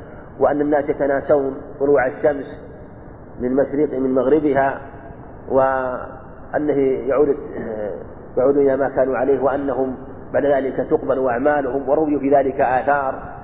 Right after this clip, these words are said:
لكن لا تصح. والصواب مع ما دلت عليه النصوص أنه انتهى العمل في ذلك الوقت، أو الازدياد من عمل، أو التوبة من الكفر، أو التوبة من المعاصي،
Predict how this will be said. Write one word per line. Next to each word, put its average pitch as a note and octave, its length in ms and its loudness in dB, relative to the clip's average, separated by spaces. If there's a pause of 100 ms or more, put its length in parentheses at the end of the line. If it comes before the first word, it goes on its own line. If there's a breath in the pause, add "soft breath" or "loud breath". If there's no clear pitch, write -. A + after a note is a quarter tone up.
(120)
لكن D#3+ 240 2
لا F#3+ 100 4
تصح. - 400 -10 (720)
والصواب C3+ 640 0
مع A#2+ 100 -6
ما C3+ 100 -4
دلت C#3 260 -2
عليه B2+ 200 0
النصوص C3+ 500 2 (920)
أنه C#3+ 440 0 (640)
انتهى D#3 300 4
العمل A2+ 420 -4
في B2 140 -4
ذلك A#2+ 200 -4
الوقت، C3+ 320 2 (160)
أو C3+ 160 0
الازدياد B2 580 0
من A#2 80 -4
عمل، C#3 320 -2
أو C3 140 0
التوبة B2+ 440 2
من B2 140 -2
الكفر، D3 440 0
أو A2 120 0
التوبة B2+ 300 0
من C3+ 140 2
المعاصي، C3+ 500 -2